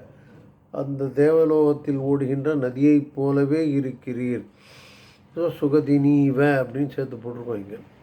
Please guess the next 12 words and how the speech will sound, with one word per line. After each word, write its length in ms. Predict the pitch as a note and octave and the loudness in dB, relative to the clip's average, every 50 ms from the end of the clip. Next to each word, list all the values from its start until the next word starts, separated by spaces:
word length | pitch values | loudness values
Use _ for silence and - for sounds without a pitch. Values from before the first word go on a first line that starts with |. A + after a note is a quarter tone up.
| - - | -12 -6
ஏன் 320 | D#3 D#3 E3 D#3+ D3 C3+ | -2 0 0 0 2 2
தோன்றுகிறீர்? 640 | D3 D#3 D3+ C#3+ C#3+ D3+ C#3+ C#3 C#3 C#3 C#3 C#3 C#3 - - _ _ _ _ _ _ _ _ _ _ _ _ _ - | 2 2 2 2 2 2 0 2 0 0 -2 -2 -6 -10 -20 _ _ _ _ _ _ _ _ _ _ _ _ _ -6
மூணு 320 | D3 D#3 E3+ E3+ E3+ D3+ | -4 -2 0 0 0 0
காரணம் 500 | - D#3 D3+ D3+ D3+ D3+ C#3+ C#3+ C3 A#2 | 0 0 0 2 2 2 2 0 0 -2
சொல்றார். 360 | C3 B2 A#2 A2+ A2 A2+ A2+ - - - - _ _ _ _ _ - - - - - - _ _ _ _ - - | -2 -2 -2 -2 -2 -4 -6 -8 -14 -20 -20 _ _ _ _ _ -20 -20 -20 -20 -20 -20 _ _ _ _ -10 -8
சந்திரசூட 1200 | A#2+ A#2 A#2+ B2 A#2+ A#2 C3 D3 D#3+ D3 D3+ - C#3+ C#3 C3+ C#3 C#3 C#3 C3 C#3 C#3 C#3 C#3 C#3+ - - _ - A#2 A2+ A2+ A2+ | -6 -6 -6 -6 -6 -2 2 2 4 2 2 -2 -4 -4 0 0 0 0 0 0 -2 -2 -4 -4 -8 -12 _ -18 -16 -12 -8 -6
மகுடேன 1080 | A#2+ A#2+ A#2 - D#3 D#3 D3+ C#3+ D3 C#3+ C#3+ C#3+ C#3+ C#3+ C#3+ C#3 C3+ C3+ - - - - _ - - - - - - - - - - B2 | -4 -6 -4 -4 -6 -6 -4 0 2 2 4 4 2 2 0 0 -2 -4 -4 -6 -8 -14 _ -20 -20 -20 -20 -20 -20 -20 -20 -20 -16 -8
லாலிதா. 1040 | B2 C3 C#3 C#3+ C#3 C#3 C#3+ C#3+ C#3 C#3+ C#3+ C#3 C#3+ C#3+ C#3 C#3+ C#3+ C#3+ C#3+ C#3+ D3+ - - - _ _ _ _ _ _ _ _ _ _ - | -4 0 0 2 4 4 4 4 4 2 2 2 0 0 0 0 0 0 -2 -4 -6 -10 -16 -20 _ _ _ _ _ _ _ _ _ _ -10
பாதுகையும் 720 | B2 C3 C#3+ D#3 D3+ D#3+ C#3+ C#3+ D3+ D#3 D#3+ D#3 D#3 C#3+ | -6 -4 -4 -2 -2 -2 0 2 2 2 0 -2 -2 -4
கங்கையும் 800 | B2 B2+ B2+ B2+ C3 C#3 D3 C#3+ C3+ C3 A2+ A2 A2 B2 C3+ - _ _ _ _ _ _ _ _ _ _ _ _ _ _ _ _ - - | -2 -2 -4 -2 0 2 2 2 2 0 -2 -6 -8 -12 -14 -18 _ _ _ _ _ _ _ _ _ _ _ _ _ _ _ _ -10 -6
சிவனால் 640 | C#3 C3 C#3+ D#3 D#3 D3+ D#3 D#3 E3 E3 D#3+ D3 - - C3+ | -2 0 2 2 2 2 2 2 0 0 -2 -4 -6 -8 -6
பிரியத்துடன் 840 | C3 C#3 D3 D3+ D#3 D3+ D3 D3 D3 C#3+ C3+ C#3 C#3+ D3+ - | 0 2 2 2 2 0 -2 -4 -4 -4 -2 -2 -4 -4 -6